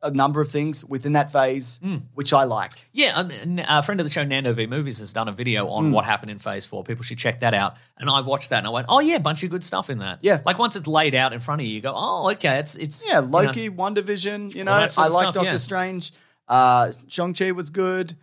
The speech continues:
Speaker 2: Mm.
Speaker 1: We both loved Ant-Man three. We
Speaker 2: Yeah,
Speaker 1: both loved
Speaker 2: yeah.
Speaker 1: Thor, Love and Thunder. We both loved The Flash.
Speaker 2: That's true.
Speaker 1: That was Phase four.
Speaker 2: That is true.
Speaker 1: <laughs> So, but no, I,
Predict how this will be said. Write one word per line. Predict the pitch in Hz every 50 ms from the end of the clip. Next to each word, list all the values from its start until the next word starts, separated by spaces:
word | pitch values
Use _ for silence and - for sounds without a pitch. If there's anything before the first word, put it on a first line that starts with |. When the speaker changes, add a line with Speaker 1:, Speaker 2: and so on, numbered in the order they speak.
| _ _ 202
Speaker 2:
Mm. | 233 240 226 185
Speaker 1:
We | 143 135
both | 156 160 165 160
loved | 175 160 151 143 160
Ant-Man | 156 160 - 170 165 156 151
three. | 151 - 175 170 165 165 165 165 165 165 156 147
We | 147 135
Speaker 2:
Yeah, | - 147 147
Speaker 1:
both | 156
loved | 156 151 135
Speaker 2:
yeah. | 117
Speaker 1:
Thor, | 160 156 156
Love | 156 151 147
and | 147 147 147
Thunder. | 170 170 165 165 165 165 160 160 156 160 151 - - - _
We | - 151 143
both | 165 165 160
loved | 170 160 151 151
The | 135
Flash. | 120 - 135 147 143 135 160 214 294 - - - - - - _ _
Speaker 2:
That's | - 95 101 - -
true. | - - 247 247 262 254 240
Speaker 1:
That | 233 226 233
was | 233 226 -
Phase | - 208 175 160 156 147 -
four. | - 156 143 139 147
Speaker 2:
That | - 127 139
is | 156 160 -
true. | - - - 202 214 214 220 226 226 214 202 196 196
Speaker 1:
<laughs> | 190 196 196
So, | 170 165 180 202 196 175 - - _ _ _ _ _ _
but | - 185 190
no, | 233 226
I, | 196 - 196 208